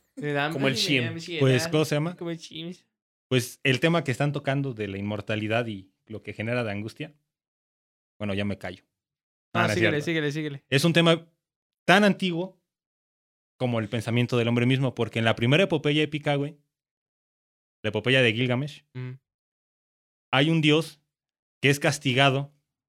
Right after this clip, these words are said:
Speaker 3: por los dioses planetarios, y adivina con qué lo castigan.
Speaker 1: Inmortalidad.
Speaker 3: Con la inmortalidad. Y cuando el compita de Gilgamesh, Gilgamesh, perdón, el acento me falla, no sé sumerio antiguo, eh, lo va a buscar para que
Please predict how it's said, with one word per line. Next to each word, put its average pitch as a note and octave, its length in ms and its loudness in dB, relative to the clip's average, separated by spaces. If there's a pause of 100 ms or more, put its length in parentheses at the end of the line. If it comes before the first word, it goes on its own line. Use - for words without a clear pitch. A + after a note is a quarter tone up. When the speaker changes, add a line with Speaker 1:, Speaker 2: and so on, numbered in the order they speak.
(280)
Speaker 3:
por G2 120 -16
los F2+ 140 -18
dioses A2 320 -2
planetarios, A#2+ 640 -2
y B2 40 -2
adivina A#2+ 300 0
con G#2+ 140 -8
qué A#2+ 100 -4
lo A#2 100 -4
castigan. G#2+ 400 -12 (320)
Speaker 1:
Inmortalidad. A#2 560 -10 (160)
Speaker 3:
Con G#2 80 -10
la G2 60 -8
inmortalidad. G2 560 -14 (960)
Y B2+ 140 2
cuando A#2+ 520 2
el A2+ 280 0
compita D3 540 2
de B2+ 140 2
Gilgamesh, C3 640 -2 (480)
Gilgamesh, A#2 480 -10
perdón, F#2 340 -12 (640)
el G2+ 80 -4
acento G#2 300 -4
me F#2 100 -6
falla, G2+ 300 -4
no F#2+ 100 -8
sé G#2+ 140 -8
sumerio F#2+ 280 -8
antiguo, F#2+ 400 -12 (920)
eh, F#2+ 240 -18 (1000)
lo B2 80 2
va C#3 80 6
a D3+ 40 6
buscar D3 360 0
para B2+ 220 0
que A2 100 -6